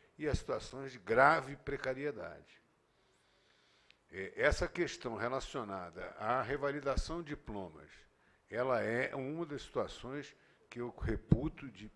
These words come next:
alta precariedade. Não existe, é, um, uma, apesar de existir uma portaria do Ministério, ou seja, uma,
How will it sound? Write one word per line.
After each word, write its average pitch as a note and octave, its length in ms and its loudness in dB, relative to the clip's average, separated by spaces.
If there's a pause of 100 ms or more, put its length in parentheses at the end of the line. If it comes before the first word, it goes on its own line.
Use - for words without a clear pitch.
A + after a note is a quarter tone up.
(260)
alta D#3+ 560 10 (380)
precariedade. D#3 960 4 (880)
Não A2 160 -12
existe, F#2+ 680 -10 (480)
é, F2 380 -4 (400)
um, F#2 340 -14
uma, F#2 520 -8 (360)
apesar C3 600 2
de B2 80 -10
existir A#2 460 -6
uma A#2 140 -2
portaria A#2 760 -2
do G2 100 -8
Ministério, G2+ 720 -4
ou F2 60 -8
seja, - 280 -12
uma, G2+ 100 -8